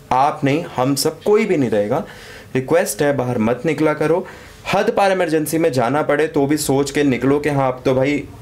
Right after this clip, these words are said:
जाना ही पड़ेगा, नहीं तो मत निकलो यार। छोटी सी बात थी, सिंपल सी बात थी, कुछ लोगों को अच्छी लगेगी, कुछ लोगों को बुरी भी लगेगी, but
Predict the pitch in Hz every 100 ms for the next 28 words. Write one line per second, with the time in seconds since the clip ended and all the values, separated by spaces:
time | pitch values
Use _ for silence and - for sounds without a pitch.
0 | - 131 135 143 135 123 104 92 82 -
1 | - - 120 127 143 131 131 101 90 87
2 | - - - - - - 165 170 185 214
3 | 214 160 139 139 175 170 160 147 170 165
4 | 156 135 127 165 165 185 - 165 165 165
5 | 147 135 - 170 156 156 160 175 175 170
6 | 156 151 151 151 123 131 143 147 123 127
7 | 123 185 190 - - - - - 127